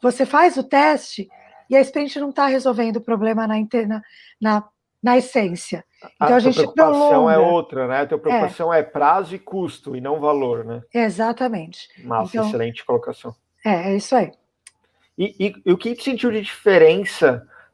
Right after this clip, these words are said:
Speaker 2: é, da gestão de time ágeis de quando vocês eram presenciais e tiveram que ir pro remoto? O que que mudou?
Speaker 1: Então, o que mudou, ah, eu vou falar dos, das vantagens e das desvantagens, tá?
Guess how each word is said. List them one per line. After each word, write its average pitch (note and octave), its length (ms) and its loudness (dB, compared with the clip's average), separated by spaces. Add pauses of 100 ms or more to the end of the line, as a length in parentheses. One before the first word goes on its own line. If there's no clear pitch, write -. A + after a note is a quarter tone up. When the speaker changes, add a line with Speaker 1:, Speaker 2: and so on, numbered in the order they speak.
(120)
Speaker 2:
é, D3 380 8
da D3+ 200 4
gestão E3+ 440 0
de D#3+ 80 -8
time D#3 260 -6
ágeis D3 360 0
de - 100 -18
quando D#3+ 360 -2
vocês D3+ 460 -4
eram D#3+ 300 4
presenciais D3+ 1160 -2 (260)
e - 80 -8
tiveram D3+ 360 4
que D3 120 -16
ir - 20 -10
pro C#3+ 160 -6
remoto? B2 480 -2
O - 40 -20
que D3 140 -12
que - 120 -18
mudou? - 400 -8 (2000)
Speaker 1:
Então, G#3+ 460 0
o - 40 -10
que E4 180 -2
mudou, C4+ 580 4 (540)
ah, A#3+ 240 2
eu A#3 80 2
vou D4+ 120 0
falar C4+ 280 2
dos, B3+ 320 0
das A3+ 180 0
vantagens A3+ 720 0
e A#3 80 0
das A3 200 -2
desvantagens, F3 880 -10 (160)
tá? G3 260 -6